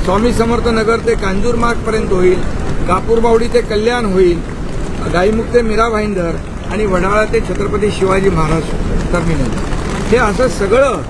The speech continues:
लास्ट माइल कनेक्टिव्हिटी यामुळे मिळणार आहे आणि जी लाखो वाहनं रस्त्यावरून जातात, त्याला देखील मोठा दिलासा मिळेल. त्यामुळे हा प्रकल्प जो आहे, हा अतिशय महत्त्वाचा आहे. सोळा हजार त्याची किंमत आहे.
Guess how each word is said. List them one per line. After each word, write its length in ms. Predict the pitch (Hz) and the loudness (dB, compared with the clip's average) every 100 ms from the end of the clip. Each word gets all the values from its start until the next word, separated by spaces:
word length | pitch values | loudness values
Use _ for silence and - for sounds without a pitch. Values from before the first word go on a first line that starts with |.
| - - - - - - - - - - - - | -10 -10 -8 -6 -6 -4 -6 -6 -6 -6 -4 -2
लास्ट 360 | 165 226 226 | 0 2 0
माइल 240 | 226 247 247 | -2 0 -2
कनेक्टिव्हिटी 760 | 220 202 208 202 214 202 185 143 - - - 160 175 | -2 -4 -4 -2 -2 0 0 -2 -2 -4 -4 0 2
यामुळे 400 | 202 202 190 190 | 2 0 0 0
मिळणार 420 | 170 165 196 208 | 0 0 0 0
आहे 260 | 196 208 233 - - - - - 165 | 0 0 -2 -4 -4 -4 -6 -4 0
आणि 460 | 185 202 202 196 170 - - - - | 2 4 4 2 0 -2 -4 -4 -4
जी 500 | 151 202 202 185 160 | 0 2 2 2 0
लाखो 440 | 156 165 - 226 | -2 -2 2 2
वाहनं 300 | 196 175 196 170 - - - | 2 0 0 -2 -2 -4 -4
रस्त्यावरून 680 | 160 180 - 208 226 220 208 | -2 -2 0 2 4 4 2
जातात, 400 | 180 165 180 156 - - - - 160 | -2 0 0 -2 -4 -6 -6 -4 -2
त्याला 220 | 185 208 | 0 2
देखील 340 | 196 - 202 | 0 -2 -2
मोठा 560 | 190 170 190 190 175 156 - 151 | -2 -2 0 0 0 -4 -6 -4
दिलासा 360 | 160 175 180 | -2 -2 -2
मिळेल. 540 | 196 190 214 214 - - - - | -2 0 0 0 -4 -6 -4 -4
त्यामुळे 300 | 190 190 202 | -2 0 0
हा 120 | 180 | 0
प्रकल्प 460 | 196 214 226 233 240 | -2 -2 -2 0 0
जो 160 | 220 | 2
आहे, 200 | 220 151 - - - - - | 0 -2 -8 -10 -10 -10 -6
हा 140 | 170 185 | -2 -2
अतिशय 380 | 170 196 208 214 | -2 -4 0 0
महत्त्वाचा 600 | 175 165 220 - - 233 | 0 0 0 0 0 0
आहे. 160 | 233 | -2
सोळा 380 | - - 165 185 | -4 -2 0 0
हजार 240 | 175 196 | 0 0
त्याची 320 | 190 190 - 196 | -2 -4 -4 -4
किंमत 400 | 185 175 196 214 | -4 -2 -2 -2
आहे. 220 | 214 | -2